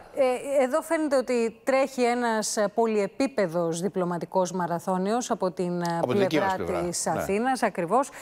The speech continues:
Speaker 1: Ε, σήμερα, ε, είδαμε πιο ξεκάθαρα από ποτέ μια προσπάθεια ανοίγματος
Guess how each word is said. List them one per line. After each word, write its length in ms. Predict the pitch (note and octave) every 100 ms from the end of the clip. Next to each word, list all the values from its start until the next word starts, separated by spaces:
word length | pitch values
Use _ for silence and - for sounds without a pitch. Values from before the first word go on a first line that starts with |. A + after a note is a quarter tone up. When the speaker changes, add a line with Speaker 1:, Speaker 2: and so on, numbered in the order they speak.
| - -
Speaker 1:
Ε, 280 | A3 G#3
σήμερα, 520 | G3+ - D4 C4+ B3 C4+ D#4+ - C#4 A#3 A3+ -
ε, 60 | B3+
είδαμε 340 | B3+ D4+ D4 D4 C4 - -
πιο 280 | - D4+ -
ξεκάθαρα 840 | - - C#4 - C4 B3+ B3 A3 G3
από 200 | F#3 F#3
ποτέ 340 | F3+ E3 B3+
μια 220 | C#4 C#4+
προσπάθεια 800 | - G#3+ - C4+ - C#4+ A#3 G#3+ -
ανοίγματος 1080 | A#3 A3 B3+ C#4 A#3+ G3+ F#3 - A#3+ D#4+